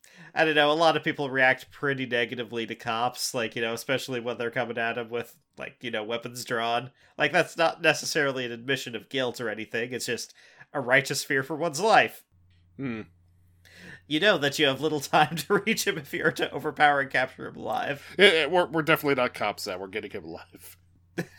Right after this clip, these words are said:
Speaker 1: You reach the edge of the plateau in time to see a wide circle of blocks descending around the throne.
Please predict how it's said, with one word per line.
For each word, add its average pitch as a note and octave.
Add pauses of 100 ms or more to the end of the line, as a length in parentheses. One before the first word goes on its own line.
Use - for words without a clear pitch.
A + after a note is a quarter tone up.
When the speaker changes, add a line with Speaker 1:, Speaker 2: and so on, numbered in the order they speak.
(760)
Speaker 1:
You E3+
reach G3+
the F#3
edge D3+
of E3
the C#3+
plateau D3
in C3+
time C3+
to C3+
see C#3
a C3+
wide B2+
circle C#3
of B2
blocks C3+
descending C3
around B2
the B2
throne. A#2+